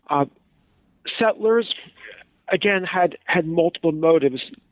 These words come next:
Unlike nationalists, they, they really weren't usually beginning by trying intentionally to anchor some new identity. And so there's a great possibility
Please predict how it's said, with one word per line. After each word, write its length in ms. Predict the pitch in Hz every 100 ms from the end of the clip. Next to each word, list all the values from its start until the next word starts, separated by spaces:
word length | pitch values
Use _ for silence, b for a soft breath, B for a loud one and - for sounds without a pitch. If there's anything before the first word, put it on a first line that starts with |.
| _ -
Unlike 340 | 185 185 180
nationalists, 680 | 175 170 175 - 143 139 131
they, 180 | 151 147 -
they 120 | 151
really 400 | 156 156 180 180
weren't 300 | 151 156 156 - _ _ _
usually 520 | - 156 170 139 151 143
beginning 600 | - 127 156 175 143 131 B B B B _ -
by 140 | 139
trying 520 | - 160 143 139 143 - _ _ _ _ _ _
intentionally 560 | 156 - 165 156 156 143
to 100 | 143 -
anchor 320 | 151 - 147
some 240 | - 143 139
new 260 | 139 139 B B B _ _
identity. 640 | 139 143 151 151 139 - - B B B _ -
And 300 | 151 143 139 - -
so 320 | 151 139 - _
there's 180 | 156 156
a 40 |
great 300 | 151 175 175
possibility 720 | - 160 - 131 156 147 143